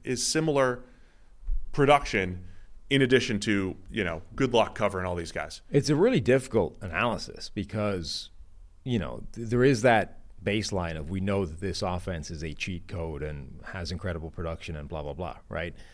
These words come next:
Speaker 2: Um, like, th-, all you need to know from that point of view is this offense is one, two, three in yards per attempt in the N F L this season.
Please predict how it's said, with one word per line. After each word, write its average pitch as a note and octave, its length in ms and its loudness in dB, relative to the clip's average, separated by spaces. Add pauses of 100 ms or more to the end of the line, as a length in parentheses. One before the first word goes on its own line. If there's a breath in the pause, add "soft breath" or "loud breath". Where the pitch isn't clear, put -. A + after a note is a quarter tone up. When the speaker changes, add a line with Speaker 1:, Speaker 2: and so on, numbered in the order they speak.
(360 soft breath)
Speaker 2:
Um, F2 480 -4 (640)
like, A2+ 300 -2 (200)
th-, - 240 -14
all D3+ 140 8
you D#3+ 120 6
need C3+ 140 2
to B2+ 60 2
know B2 140 6
from A#2 160 0
that A2 180 2
point C3 220 4
of G#2+ 60 2
view C3 220 2
is G#2 280 -2
this C3 320 4
offense A2+ 560 2
is F#2+ 180 -2
one, B2 300 6
two, A#2+ 260 4
three F#2+ 520 4
in G2+ 260 -2
yards G#2 320 0
per G#2+ 160 -2
attempt F#2 340 -2
in G2 80 -4
the F#2 80 -4
N F#2+ 120 -4
F F2+ 100 -4
L G#2 140 4
this D2 160 -8
season. - 340 -10